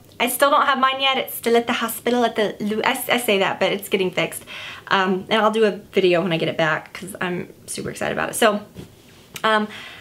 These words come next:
the company I got it is, um, Samorga. Samorga? Samorga? Sam-, Samorga. I got it in red. And they have ones that are more expensive and,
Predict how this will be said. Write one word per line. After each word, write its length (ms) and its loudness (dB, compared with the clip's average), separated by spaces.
the 80 0
company 360 2
I 60 2
got 180 2
it 80 2
is, 260 0
um, 320 0
Samorga. 840 2
Samorga? 680 -2
Samorga? 640 -4
Sam-, 500 -6
Samorga. 600 -2
I 80 2
got 280 2
it 180 0
in 440 -2
red. 500 0
And 240 0
they 120 2
have 300 2
ones 220 2
that 80 0
are 80 2
more 180 4
expensive 720 0
and, 280 2